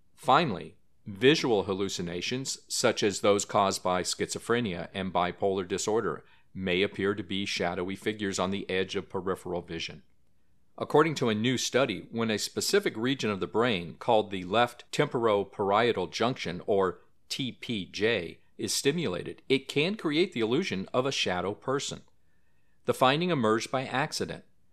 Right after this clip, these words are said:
Neurologist Olaf Blank of the Brain Mind Institute in Lausanne, Switzerland,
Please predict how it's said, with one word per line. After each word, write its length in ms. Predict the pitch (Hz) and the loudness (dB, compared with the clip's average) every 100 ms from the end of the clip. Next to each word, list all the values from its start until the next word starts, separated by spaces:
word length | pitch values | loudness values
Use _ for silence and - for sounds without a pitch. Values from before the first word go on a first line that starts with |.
| _ _ - | _ _ -4
Neurologist 920 | 123 120 120 147 131 98 92 87 - - | 0 4 6 6 4 2 0 -2 -4 2
Olaf 520 | 123 160 143 139 - | 2 4 0 0 -4
Blank 640 | 101 101 110 95 90 - _ | -6 0 0 0 -4 -16 _
of 160 | 107 98 | -6 -4
the 60 | 95 | -2
Brain 440 | 110 110 123 135 | 2 2 2 -2
Mind 380 | 110 107 110 113 | 0 0 -2 -2
Institute 680 | 120 127 - 87 - 80 - - | -2 -2 -4 -6 -4 -6 -8 -6
in 200 | 107 98 | -2 0
Lausanne, 560 | 104 - 113 104 107 | 0 2 2 2 -2
Switzerland, 640 | - - 143 151 - 78 | -4 -4 -2 -2 -4 -6